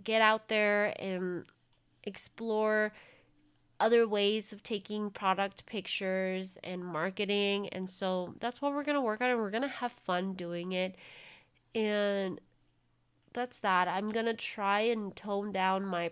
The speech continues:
perfectionist side a little bit, because I can tell you that's been an anchor f-,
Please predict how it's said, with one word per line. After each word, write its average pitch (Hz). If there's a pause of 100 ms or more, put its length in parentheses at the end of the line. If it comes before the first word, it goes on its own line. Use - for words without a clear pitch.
perfectionist 202
side 180
a -
little 190
bit, 226
because 185 (640)
I 220
can 226
tell 208
you 196
that's 170
been 196
an 190
anchor 185
f-, -